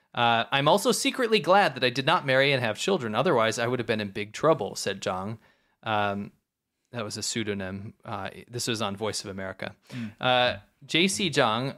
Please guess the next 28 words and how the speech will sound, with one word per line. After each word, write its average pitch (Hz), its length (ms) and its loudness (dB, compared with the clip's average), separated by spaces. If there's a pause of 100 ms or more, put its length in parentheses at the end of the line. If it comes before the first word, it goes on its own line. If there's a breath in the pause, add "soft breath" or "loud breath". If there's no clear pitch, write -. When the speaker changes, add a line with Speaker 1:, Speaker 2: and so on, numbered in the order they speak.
Speaker 1:
a 113 360 2
single 143 640 6
twenty-seven-year-old 135 840 2
from 120 120 -2
Beijing 123 300 2
who 117 100 0
currently 123 380 0
lives 117 200 0
with 110 80 -6
her 101 60 -2
parents, 131 380 2
mocking 123 320 2
herself 113 340 0
in 113 60 -4
her 107 60 -2
plight. 123 280 2
She - 140 -8
calls 113 200 0
herself 110 440 -2
a 110 280 -2
frustrated 156 680 0
loser 127 320 2
in 95 140 -8
society. 107 600 -8 (120)
And 117 120 -4
that's, 107 180 -2
like, 107 180 -4
a, 98 200 -4